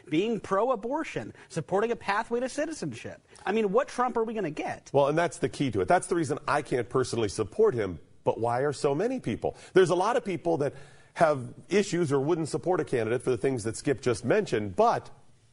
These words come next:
Speaker 2: they still like Donald Trump. So what is it about him? Well, I'll tell you what I like about him.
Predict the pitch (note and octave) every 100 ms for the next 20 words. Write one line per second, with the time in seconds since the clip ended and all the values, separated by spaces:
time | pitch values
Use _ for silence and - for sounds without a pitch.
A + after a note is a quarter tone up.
0 | _ - D#3 - C#3+ C#3 A#2+ A2+ G#2 B2+
1 | - G#3+ A2+ D3 C3+ A2+ B2+ - A#2+ A#2
2 | F3+ A3 A3 G2 G2+ G#2+ C#3+ C3 E3 G3
3 | D#3+ - E2 D2+